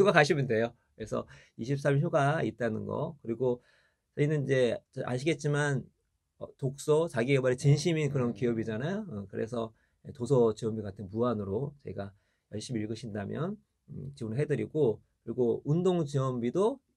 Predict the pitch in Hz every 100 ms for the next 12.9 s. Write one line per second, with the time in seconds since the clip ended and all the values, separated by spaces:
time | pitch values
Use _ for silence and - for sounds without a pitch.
0 | _ 110 104 98 92 92 - _ - 123
1 | 139 135 110 117 113 156 175 - _ -
2 | 165 170 131 117 107 113 - 139 123 -
3 | 156 117 98 98 98 _ _ - 95 92
4 | 101 95 165 139 95 - _ _ _ 127
5 | 190 247 185 170 196 220 214 170 175 151
6 | 123 127 143 131 - - 127 117 104 98
7 | 82 - _ _ _ _ - - 110 117
8 | 147 139 135 135 - 123 120 123 143 139
9 | - 120 131 165 190 135 147 156 123 107
10 | 107 - 127 127 104 110 151 - - 110
11 | 143 147 113 104 - - - _ _ _
12 | _ _ _ _ _ - 123 107